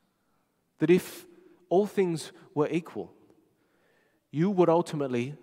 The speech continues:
live your life the way that you want to live it, right? That's part of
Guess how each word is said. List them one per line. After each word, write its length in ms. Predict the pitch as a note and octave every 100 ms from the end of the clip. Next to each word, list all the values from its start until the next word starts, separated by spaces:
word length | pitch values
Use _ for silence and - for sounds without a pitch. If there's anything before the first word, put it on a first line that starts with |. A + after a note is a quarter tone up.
| -
live 320 | - B2+ D3+ C3+
your 180 | C#3
life 520 | D3 G#2 F#2 - - -
the 80 | C#3+
way 240 | F#2+ F2+
that 200 | G#2+ C3+ - - _ _ _
you 160 | D#4+ F4+
want 160 | F3+
to 60 | F2
live 180 | C2 A1+
it, 100 | - _ _ _
right? 220 | - - A#4+ _ _ _ _ _ _ _ _ _
That's 180 | E3+ F#3+
part 300 | - B2 G2
of 100 | C#3